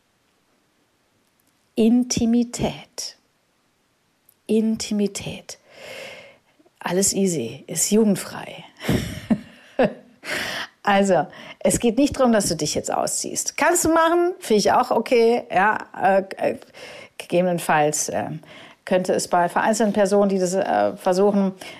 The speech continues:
zu erschreckten Reaktionen führen. Aber bleiben wir mal beim angezogenen Menschen.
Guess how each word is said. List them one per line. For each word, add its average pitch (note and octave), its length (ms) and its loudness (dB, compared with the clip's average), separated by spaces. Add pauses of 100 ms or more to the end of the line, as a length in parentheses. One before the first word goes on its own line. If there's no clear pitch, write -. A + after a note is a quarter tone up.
zu G3 180 2
erschreckten B3 460 0
Reaktionen A3 480 4
führen. A3 300 0 (440)
Aber E4+ 320 4
bleiben C4 320 2
wir C4+ 80 4
mal A3+ 320 4
beim F#3 240 0
angezogenen A3 580 2
Menschen. G3+ 520 2